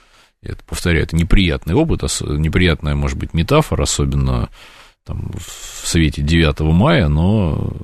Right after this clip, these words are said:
значит, это вот наша история такова.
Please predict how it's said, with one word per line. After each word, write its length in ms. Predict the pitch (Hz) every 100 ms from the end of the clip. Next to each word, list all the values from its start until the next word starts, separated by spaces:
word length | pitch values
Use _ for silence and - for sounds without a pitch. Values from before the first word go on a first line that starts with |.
| - - -
значит, 680 | 65 65 71 67 - - -
это 220 | - 95
вот 260 | 95 -
наша 320 | - 82 - 107
история 440 | - 85 69 -
такова. 480 | - - 73 65